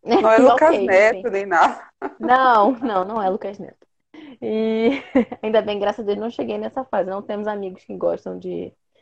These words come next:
Speaker 2: de Lucas Neto, assim, próximos, não.
Speaker 1: Sim.
Speaker 2: Mas, enfim, então eu acho que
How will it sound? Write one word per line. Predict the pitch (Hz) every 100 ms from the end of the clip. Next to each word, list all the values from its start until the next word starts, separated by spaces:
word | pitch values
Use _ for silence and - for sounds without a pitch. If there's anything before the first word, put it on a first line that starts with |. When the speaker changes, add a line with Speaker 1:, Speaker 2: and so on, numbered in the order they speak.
| _ _
Speaker 2:
de | 180 185
Lucas | 175 175 196 202
Neto, | 196 165 -
assim, | 190 - 180
próximos, | - 175 175 196 202 202
não. | 214 190
Speaker 1:
Sim. | 196 _ _ _ _ _ _ _ _ 214 185
Speaker 2:
Mas, | 208 226 - 214 208 196 196 185 - _ - _
enfim, | 214 214 185
então | 190 -
eu | 220
acho | 220 240 -
que | 302 277 277 262 -